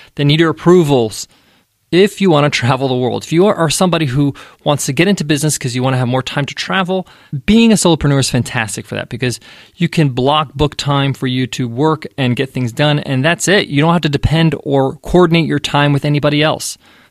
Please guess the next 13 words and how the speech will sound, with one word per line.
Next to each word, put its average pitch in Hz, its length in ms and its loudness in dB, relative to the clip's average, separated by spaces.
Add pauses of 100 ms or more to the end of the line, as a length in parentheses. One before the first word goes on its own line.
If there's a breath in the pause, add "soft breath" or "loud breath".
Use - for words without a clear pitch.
(100)
As 131 120 -6
an 156 80 -2
entrepreneur, 208 400 0
different 202 500 0
story. 165 380 2
Long 175 360 4
periods 175 340 2
of 160 80 0
travel 165 460 -2
is 180 280 0
very 165 320 2
difficult 180 580 -2
because 131 340 -4